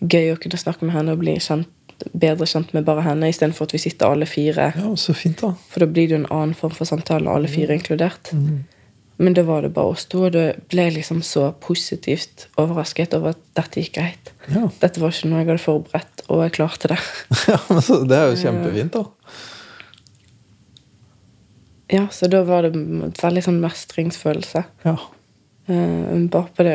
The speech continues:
Speaker 1: øyeblikket der. Eh, og det er jo sånne ting jeg har lyst til å ha flere av.
Speaker 2: Ja.
Speaker 1: Men så føler jeg at det er veldig ødeleggende de gangene jeg føler at jeg dummer meg ut,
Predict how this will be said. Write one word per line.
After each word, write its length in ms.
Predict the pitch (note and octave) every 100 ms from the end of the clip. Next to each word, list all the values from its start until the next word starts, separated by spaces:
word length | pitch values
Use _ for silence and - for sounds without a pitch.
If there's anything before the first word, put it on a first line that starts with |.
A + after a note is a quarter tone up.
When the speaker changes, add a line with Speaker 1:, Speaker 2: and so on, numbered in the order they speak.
| D#3
Speaker 1:
øyeblikket 400 | D#3 - - -
der. 160 | E3 - - _ F3+
Eh, 180 | F3 -
og 100 | F3
det 100 | F#3
er 80 | F#3
jo 40 | G3
sånne 180 | F3 F3
ting 200 | F3 D#3+
jeg 100 | D#3
har 80 | D#3+
lyst 220 | D#3+ -
til 100 | -
å 20 | F3
ha 40 |
flere 500 | - - - D#3+ D3
av. 180 | D#3 F#3+ - _ -
Speaker 2:
Ja. 100 | D3 - _ _ _ _ _ _ _ _ _ _ _ -
Speaker 1:
Men 120 | E3+
så 120 | F3+ F3+
føler 260 | F3 E3+
jeg 100 | F3
at 60 | F3
det 60 |
er 100 | D#3+
veldig 220 | D#3+ D#3+ D3+
ødeleggende 500 | D3+ D#3+ D#3 D3+ D#3
de 140 | D3+
gangene 340 | E3 D#3 D#3+ D#3
jeg 60 | D#3+
føler 340 | D3+ D3 D3+
at 160 | E3 D#3
jeg 140 | D#3
dummer 220 | D3+ E3 D3+
meg 160 | D3
ut, 520 | E3+ G3 - _ -